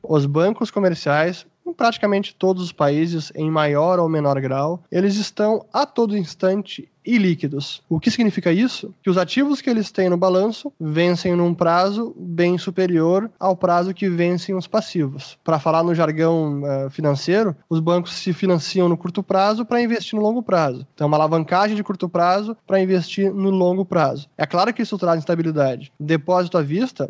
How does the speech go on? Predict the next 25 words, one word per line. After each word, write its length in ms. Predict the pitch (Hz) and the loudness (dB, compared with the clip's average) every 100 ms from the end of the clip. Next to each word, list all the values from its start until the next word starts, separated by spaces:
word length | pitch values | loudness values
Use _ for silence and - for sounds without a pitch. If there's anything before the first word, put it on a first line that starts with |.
| 156 | -8
é 200 | 131 143 | -4 0
exatamente 520 | 151 151 180 226 233 | 2 2 0 -2 0
isso. 160 | 196 - | 0 0
Como 120 | 180 | 0
é 40 | |
que 80 | 220 | 0
o 40 | 240 | 0
banco 220 | 208 - | -2 -2
faz 240 | 196 190 | -2 -2
quando 120 | - | -2
ele 100 | 185 | -4
concede 360 | 180 175 185 175 | -2 -2 0 0
uma 100 | 175 | -2
hipoteca? 540 | 175 175 170 143 139 143 | -2 -4 0 0 0 -2
Ele 140 | 147 | -2
cria 360 | 143 170 175 156 | 0 0 2 4
lá 160 | 143 | 4
um 100 | 147 | 2
depósito, 680 | 160 170 170 175 190 208 247 - | 0 0 2 2 0 -4 -8 -4
depósito 680 | 151 160 - 151 147 139 | -2 -2 0 0 0 0
à 60 | 165 | -2
vista 460 | 143 151 147 - 143 | 0 0 -2 -6 -8
pra 240 | 143 131 | -2 0
o 120 | 135 | 0
Paulo, 480 | 143 147 151 185 233 | 0 2 2 2 -2